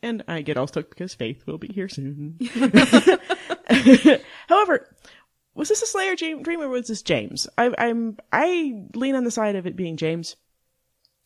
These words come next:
Uh, it could be either, but for whatever reason, my gut tells me that it was James communicating with Buffy. Uh, we'll find out later that they have a bit of a bond. <laughs> There, there's also the possibility that it was Grace, because she's around too.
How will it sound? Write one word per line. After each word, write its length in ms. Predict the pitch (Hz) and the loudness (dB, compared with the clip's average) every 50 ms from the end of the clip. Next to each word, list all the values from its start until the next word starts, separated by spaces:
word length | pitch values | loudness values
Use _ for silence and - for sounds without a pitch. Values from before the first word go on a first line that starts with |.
| - - - | -18 -10 -4
Uh, 120 | 202 190 170 | -2 0 0
it 60 | 156 | 0
could 140 | - 294 233 | 0 0 -2
be 160 | 220 170 - | -2 -2 -2
either, 220 | 214 175 147 139 143 | -2 0 0 -2 -2
but 240 | 147 156 - - - | -2 -4 -4 -6 -8
for 100 | 208 190 | -8 -6
whatever 240 | 190 185 180 165 | -4 -4 -4 -4
reason, 280 | 160 160 160 147 147 139 | -4 -6 -4 -4 -6 -6
my 80 | 143 143 | -6 -6
gut 180 | 147 147 - | -6 -6 -6
tells 200 | - 143 131 127 | -6 -8 -8 -8
me 100 | 139 131 131 | -8 -8 -8
that 120 | 127 107 | -8 -10
it 40 | 101 | -10
was 120 | - 131 - | -12 -12 -8
James 240 | - 127 127 127 | -8 -6 -6 -6
communicating 440 | - - 156 135 123 - - 131 127 | -8 -8 -8 -8 -8 -8 -8 -10 -8
with 140 | 117 123 - | -8 -8 -2
Buffy. 380 | - 156 147 - 131 127 131 _ - - - - - - - - - | -2 -2 -2 -2 -6 -8 -8 _ -16 -20 -20 -20 -20 -20 -20 -16 -10
Uh, 140 | - 165 147 | -6 -4 0
we'll 120 | - 254 262 | 2 2 2
find 260 | - 285 277 269 233 | 4 4 2 2 4
out 280 | 202 175 147 - - - | 2 2 2 0 -2 0
later 300 | 220 190 180 180 175 165 | 0 2 2 2 0 0
that 100 | 170 - | -2 -2
they 120 | 165 180 | -2 -2
have 100 | 175 165 | 0 -2
a 60 | 160 | -2
bit 120 | 147 160 156 | -2 -2 -2
of 60 | 147 | -2
a 40 | 143 | 0
bond. 400 | 147 156 151 147 139 147 160 - - - | 2 2 2 2 2 -2 -4 -6 -4 -2
<laughs> 340 | 175 180 202 170 156 147 - _ - - - - - | 0 0 0 0 0 -4 -6 _ -20 -20 -20 -20 -8
There, 460 | - 220 247 233 233 220 196 196 143 | -2 0 2 2 2 0 -2 -4 -6
there's 180 | - - 262 262 | -4 -4 -2 0
also 200 | 302 320 311 285 | 0 -2 -2 -4
the 40 | 233 | -4
possibility 500 | - 208 180 175 170 156 175 170 165 165 160 | -2 -2 -2 -2 -4 -4 -4 -4 -4 -4 -4
that 100 | 160 151 | -4 -6
it 80 | 143 | -6
was 120 | 147 143 - | -6 -8 -12
Grace, 720 | - - 262 339 302 180 135 131 147 151 - - - - | -10 -8 -6 -4 -2 -2 -2 -2 -4 -6 -6 -8 -10 -10
because 500 | 214 185 190 185 - - 185 165 156 151 | -10 -10 -12 -12 -8 -4 -4 -4 -4 -4
she's 200 | - - 175 156 | -4 -8 -6 -6
around 300 | 156 151 143 139 139 143 | -6 -6 -6 -6 -6 -8
too. 420 | - - 240 214 180 165 160 156 | -8 -8 -6 -4 -4 -4 -6 -6